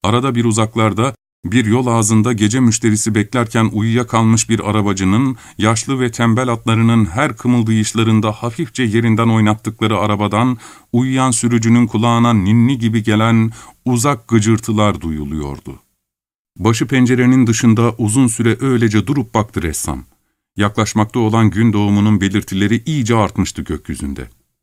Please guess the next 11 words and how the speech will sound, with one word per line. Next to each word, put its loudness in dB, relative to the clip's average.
Sonunda 2
gözlerinin 2
kapanmak 0
üzere 0
olduğunu 2
hissederek -2
pencereyi 0
kapadı. -10
Doğruca 2
yatağına 0
gitti. -14